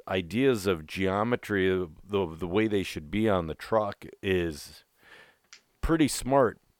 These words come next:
He goes, "Okay, you have the stock rear hubs." He goes, "Look at it from the top." He goes, "Look at the angle of your tie rod and look at the angle of your dog bone. You see how far off that is?" He goes, "That's bad."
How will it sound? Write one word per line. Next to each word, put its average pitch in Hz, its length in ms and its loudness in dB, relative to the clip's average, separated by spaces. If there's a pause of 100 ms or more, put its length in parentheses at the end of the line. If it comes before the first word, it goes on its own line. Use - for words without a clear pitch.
(500)
He 110 80 -4
goes, 117 280 8
"Okay, 120 420 4
you 104 140 2
have 110 140 2
the 90 60 -2
stock 113 420 0
rear 110 180 2
hubs." 90 340 4
He 95 80 -6
goes, 80 240 0
"Look 101 180 0
at 104 120 4
it 98 100 0
from 98 160 -6
the 95 60 -2
top." 82 360 -2 (360)
He 107 100 -8
goes, 98 320 2
"Look 101 300 0
at 156 120 -4
the 123 200 -2
angle 113 320 0
of 90 160 0
your 82 140 -4
tie 104 260 -2
rod 127 280 4
and 101 120 0
look 107 180 2
at 110 120 -10
the 95 140 -2
angle 101 280 2
of 82 100 -2
your 85 140 -2
dog 85 360 -2
bone. 80 220 -6
You 76 80 -8
see 123 220 -4
how 120 120 2
far 101 520 0
off 90 260 -2
that 104 240 0
is?" 104 240 0
He 95 140 -10
goes, 87 240 0
"That's 123 400 -2
bad." 85 480 -2